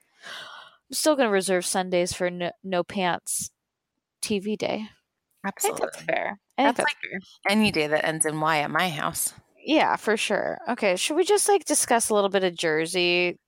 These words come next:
Speaker 1: reunion? Kinda boring. Siggy looks like Beauty and the Beast, Belle.
Speaker 2: Um, and Marge did not wear her pigtails.
Speaker 1: I thought she, I thought Marge actually looked the best that she's looked all season.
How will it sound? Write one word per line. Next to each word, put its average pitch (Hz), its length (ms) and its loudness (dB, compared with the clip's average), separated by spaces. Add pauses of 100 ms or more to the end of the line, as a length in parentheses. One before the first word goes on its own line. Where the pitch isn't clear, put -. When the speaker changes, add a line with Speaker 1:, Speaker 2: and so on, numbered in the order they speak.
Speaker 1:
reunion? 196 880 2
Kinda 208 240 0
boring. 165 800 2
Siggy 180 420 2
looks 185 220 4
like 190 160 0
Beauty 170 240 0
and 175 120 -2
the 175 60 0
Beast, 160 500 -4
Belle. 151 540 4 (500)
Speaker 2:
Um, 185 680 2 (460)
and 180 1300 2
Marge 202 680 2
did 330 160 2
not 269 500 2
wear 285 240 0
her 285 180 -2
pigtails. 71 1700 -2
Speaker 1:
I 370 120 4
thought 554 200 4
she, - 160 -2
I 233 80 4
thought 453 220 4
Marge 196 260 2
actually 202 300 2
looked 190 180 -2
the 190 60 -4
best 175 300 0
that - 100 -6
she's - 240 -8
looked 170 200 -6
all 165 160 0
season. - 600 -12